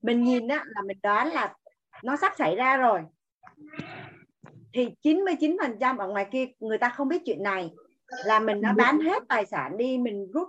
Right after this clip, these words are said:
Speaker 1: tiền mặt về, mình ngồi yên ở đấy, không làm gì
Speaker 2: Đúng.
Speaker 1: hết trong cái
Speaker 2: Đúng
Speaker 1: mùa
Speaker 2: ạ.
Speaker 1: này.
Speaker 2: Đúng ạ.
Speaker 1: Mình bán hết, tại vì lúc đó bán là còn bán được.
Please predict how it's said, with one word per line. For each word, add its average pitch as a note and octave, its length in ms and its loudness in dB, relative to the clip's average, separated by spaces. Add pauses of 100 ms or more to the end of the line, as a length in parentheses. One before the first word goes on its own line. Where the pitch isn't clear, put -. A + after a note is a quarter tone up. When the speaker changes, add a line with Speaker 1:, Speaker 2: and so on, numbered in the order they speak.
Speaker 1:
tiền G#3+ 220 0
mặt G3 220 -4
về, F#3+ 320 0
mình F#3 140 -8
ngồi G3+ 240 -2
yên B3+ 240 4
ở E3+ 120 -2
đấy, G3+ 200 -2 (300)
không C4 200 0
làm G3 180 0
gì F#3+ 120 4
Speaker 2:
Đúng. A#3 100 2
Speaker 1:
hết - 140 2 (540)
trong B3 160 0
cái C4+ 80 8
Speaker 2:
Đúng - 60 8
Speaker 1:
mùa A#3 120 6
Speaker 2:
ạ. F#3+ 80 0
Speaker 1:
này. G3 180 8 (680)
Speaker 2:
Đúng G3 140 6
ạ. A#3+ 180 4 (720)
Speaker 1:
Mình A3 140 -4
bán B3 200 4
hết, F4+ 180 4 (140)
tại G#3 120 4
vì G#3 100 4
lúc D4+ 180 -2
đó D#4 120 2
bán B3+ 220 0
là D4+ 180 -2
còn G#3 160 -4
bán A3+ 180 -4
được. A#3 200 2